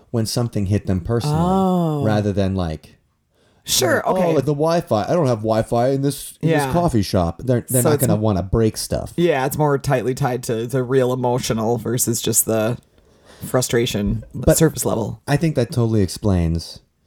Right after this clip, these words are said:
Speaker 1: the popularity of heavy metal
Speaker 2: Oh, yeah.
Speaker 1: among, like, certain populations.
Speaker 2: Okay.
Speaker 1: When you think of, when you think about, um, or even the popularity of, like, angry rap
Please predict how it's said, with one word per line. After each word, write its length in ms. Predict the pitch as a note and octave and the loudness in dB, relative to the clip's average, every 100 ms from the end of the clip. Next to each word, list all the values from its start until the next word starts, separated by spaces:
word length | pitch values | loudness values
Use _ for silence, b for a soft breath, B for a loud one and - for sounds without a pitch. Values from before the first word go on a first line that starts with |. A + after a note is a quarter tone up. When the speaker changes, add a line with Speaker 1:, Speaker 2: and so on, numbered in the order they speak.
| b b - | b b -6
Speaker 1:
the 100 | G2+ | -4
popularity 720 | G#2+ G#2 G#2 G#2 F#2+ F2 E2+ | 0 -2 0 2 2 2 0
of 60 | |
heavy 220 | F2+ F#2 F#2 | 2 2 2
metal 440 | F#2 F2 D#2 D2+ - - | 2 0 -2 -6 -14 -4
Speaker 2:
Oh, 480 | C#3 C#3+ G3+ F#3+ B2+ | 0 2 2 0 -2
yeah. 100 | A#2+ | 0
Speaker 1:
among, 340 | G#2 G2+ G#2 | 2 2 2
like, 200 | F#2+ E2 | 0 -2
certain 360 | - G2+ F2 E2+ | -2 0 0 -2
populations. 680 | E2 D#2+ - C#2+ A#1 - - | -4 -4 -4 -6 -8 -8 -4
Speaker 2:
Okay. 380 | D#3+ E3 D#3 C#3 _ _ _ - | 0 0 -2 -8 _ _ _ -8
Speaker 1:
When 160 | A#2 A2 | -2 0
you 60 | |
think 220 | G#2 C3+ B2+ | 2 0 0
of, 100 | - | -2
when 160 | G#2 G#2 | 0 0
you 60 | |
think 200 | F#2+ B2 | 2 0
about, 400 | F#2+ E2+ E2+ - | 0 0 0 -2
um, 420 | E2+ E2 D2+ - E2+ _ _ b b b _ - | -4 -2 -4 -8 -14 _ _ b b b _ -2
or 120 | C3 | 2
even 140 | D#3+ | 2
the 60 | D3+ | 2
popularity 540 | A#2+ A#2 G2+ G2+ G2 | 2 2 2 2 2
of, 80 | F#2 | 0
like, 200 | F2 D#2+ - | -2 -4 -2
angry 320 | F#2+ F2+ E2 | 0 0 0
rap 400 | D#2 D#2+ G1+ | 0 -2 -2